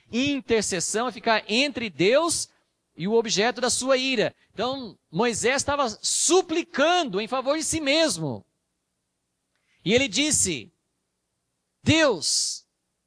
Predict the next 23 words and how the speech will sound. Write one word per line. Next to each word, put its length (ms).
por 180
favor, 540
Deus, 640
deixa 460
eu 40
entrar." 680
E 100
Deus 400
falou 300
assim, 380
tão 240
sério 440
que 120
Moisés 340
não 80
falou 220
mais. 160
Falou 80
assim, 120
"Não 460
fale 540
mais 440
nisso." 640